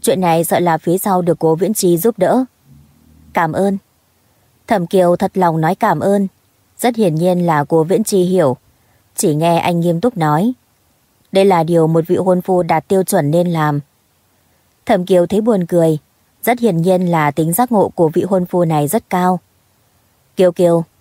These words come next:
anh gọi điện thoại cho em là muốn tối nay em để trống thời gian, theo anh đến một nơi." Nghe cô Viễn Chi bí ẩn nói, cô lại vô tình có chút chờ mong.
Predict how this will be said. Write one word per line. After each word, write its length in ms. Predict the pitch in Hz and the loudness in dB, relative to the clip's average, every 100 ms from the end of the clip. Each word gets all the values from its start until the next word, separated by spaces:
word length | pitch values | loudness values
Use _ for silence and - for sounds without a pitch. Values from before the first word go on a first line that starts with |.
| _ | _
anh 140 | - 202 | -4 -2
gọi 160 | 180 | -2
điện 200 | 180 147 | 0 -2
thoại 200 | 190 143 | -2 -2
cho 120 | 170 | -2
em 260 | 185 190 190 | 0 2 0
là 180 | 180 160 | 0 0
muốn 180 | 165 165 | 0 0
tối 180 | 175 | 0
nay 280 | 196 196 190 - _ | 2 0 -2 -6 _
em 200 | - 190 | -4 0
để 120 | 185 147 | 0 0
trống 220 | 170 190 | -2 0
thời 180 | 226 170 | 0 0
gian, 260 | 190 190 185 _ _ _ _ | 0 -2 -4 _ _ _ _
theo 120 | 190 180 | 0 0
anh 220 | 180 175 | 0 0
đến 160 | 175 | 0
một 140 | 226 180 | 0 0
nơi." 260 | 185 190 185 _ _ _ _ _ _ _ _ _ _ | 0 -2 -4 _ _ _ _ _ _ _ _ _ _
Nghe 160 | 226 220 | -2 2
cô 160 | 190 | 2
Viễn 220 | 180 190 214 | 2 0 -2
Chi 220 | 220 196 | 0 2
bí 160 | 170 | 2
ẩn 220 | 185 196 151 | 2 0 0
nói, 340 | 147 156 247 - _ _ - | 0 0 -2 -6 _ _ -2
cô 120 | 214 | 0
lại 200 | 208 165 | 2 0
vô 200 | 214 208 | -2 -2
tình 300 | 190 170 160 | -2 -2 -2
có 180 | - 170 | -2 -2
chút 180 | 240 262 | -2 -2
chờ 220 | - 165 147 | 0 0 0
mong. 280 | 170 180 | 0 -2